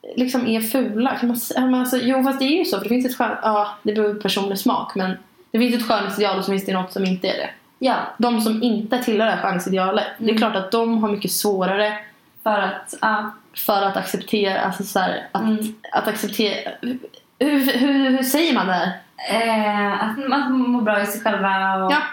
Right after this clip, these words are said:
Speaker 2: känner sig accepterade av samhället och
Speaker 1: Men det är fortfarande, in my opinion, det är inte så att det är mer OK att de gör en operation. Jag tycker det är samma grej, liksom.
Speaker 2: Ja, ja, nej, nej, tycker inte jag heller.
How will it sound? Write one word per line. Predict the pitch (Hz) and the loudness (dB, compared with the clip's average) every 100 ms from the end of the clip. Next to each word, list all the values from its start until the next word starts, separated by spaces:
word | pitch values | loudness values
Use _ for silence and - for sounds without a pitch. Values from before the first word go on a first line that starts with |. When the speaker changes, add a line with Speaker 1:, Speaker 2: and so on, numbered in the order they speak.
| - - - _ - | -10 -20 -20 _ -8
Speaker 2:
känner | 214 233 220 | -2 0 2
sig | 208 | 2
accepterade | 202 214 208 190 196 | 0 0 0 2 0
av | |
samhället | 226 202 190 185 185 - 202 | 0 0 2 0 -2 -2 0
och | |
Speaker 1:
Men | 233 | 2
det | 226 | 4
är | 254 | 2
fortfarande, | 254 247 269 262 - | 2 2 2 0 0
in | 220 | 2
my | 240 254 | 2 2
opinion, | 226 185 190 202 | 0 0 0 0
det | |
är | 208 | 0
inte | 202 | 0
så | - 220 | 0 0
att | 220 | 0
det | 202 | 0
är | |
mer | 190 185 | 0 0
OK | 202 196 - 190 | -2 -2 -2 0
att | 185 185 | 0 0
de | 247 262 | -2 0
gör | 214 | -2
en | 185 | -4
operation. | - 180 180 - - _ - | -6 -6 -6 -8 -16 _ -2
Jag | 208 | 0
tycker | 240 | 2
det | 226 | 2
är | |
samma | 220 - - - 202 180 | -2 -4 -2 0 0 0
grej, | 190 262 254 | 2 2 2
liksom. | - - - | -2 -4 0
Speaker 2:
Ja, | 220 302 320 | 2 4 4
ja, | 208 208 | 2 2
nej, | 277 285 | 2 2
nej, | 185 190 | 2 0
tycker | 247 220 | 0 2
inte | 214 | 2
jag | |
heller. | 311 - - | 2 0 -4